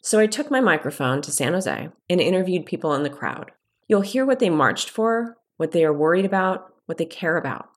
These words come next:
These Unraveling Pink guests span multiple generations and ethnic backgrounds,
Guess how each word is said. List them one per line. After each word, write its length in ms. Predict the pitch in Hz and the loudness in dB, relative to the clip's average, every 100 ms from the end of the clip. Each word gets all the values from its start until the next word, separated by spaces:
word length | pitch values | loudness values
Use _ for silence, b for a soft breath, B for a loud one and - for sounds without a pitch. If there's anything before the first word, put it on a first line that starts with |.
| _ | _
These 200 | 226 240 | 0 2
Unraveling 560 | 277 226 196 196 185 165 | 4 4 2 2 0 0
Pink 280 | 196 170 | -2 -2
guests 380 | - 147 147 - | -2 -4 -2 -4
span 320 | - 160 156 | -2 0 0
multiple 500 | 156 180 196 208 196 | 0 -2 -2 -4 -4
generations 640 | 190 185 170 151 151 156 151 | -2 0 0 0 -2 -4 -4
and 140 | 143 | -4
ethnic 340 | 143 - 175 - | -6 -6 -8 -6
backgrounds, 640 | 131 120 117 131 143 - | -6 -6 -6 -6 -8 -12